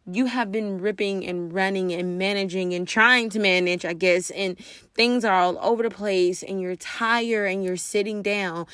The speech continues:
Because if, what I realized, when you're not balanced in your life, when you have no balance, it can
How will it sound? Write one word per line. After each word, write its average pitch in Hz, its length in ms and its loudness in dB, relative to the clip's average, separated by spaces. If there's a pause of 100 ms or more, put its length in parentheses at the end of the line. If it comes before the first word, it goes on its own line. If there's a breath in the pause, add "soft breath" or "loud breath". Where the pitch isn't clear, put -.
(240 loud breath)
Because 240 300 0
if, 226 200 -2 (100)
what 233 180 2
I 269 120 8
realized, 202 720 2 (1160)
when 214 240 -4
you're 233 120 0
not 226 400 0
balanced 185 640 -4
in 196 140 -4
your 190 160 -2
life, 185 340 0
when 185 120 -4
you 185 80 -4
have 180 340 -2
no 190 200 -2
balance, 190 640 -4 (420 loud breath)
it 214 140 -2
can 208 160 -6